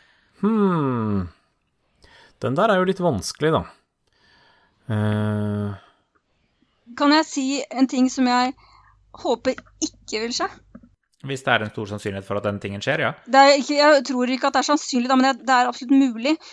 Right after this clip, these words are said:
Speaker 2: Eh, jeg klarte nemlig, eller klarte, jeg har ikke egentlig prøvd før, men jeg tok, eh, førerkort i sommer, sommer tjue sytten. Og min store forhåpning da, for tjue atten, er jo at jeg ikke skal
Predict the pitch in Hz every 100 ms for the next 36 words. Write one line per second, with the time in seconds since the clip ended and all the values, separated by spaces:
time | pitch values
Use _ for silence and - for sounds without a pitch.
0 | - - 262 269 262 262 269 254 254 233
1 | 240 247 240 247 214 - 233 233 233 233
2 | 226 226 - 240 262 277 285 262 - 285
3 | 285 302 - - - - _ - 302 247
4 | 240 - _ _ _ _ - 277 269 262
5 | 262 233 240 _ - - - 285 269 269
6 | 277 277 - 254 226 - 285 233 - 320
7 | 269 - 269 247 302 269 240 247 247 262
8 | 269 - 247 240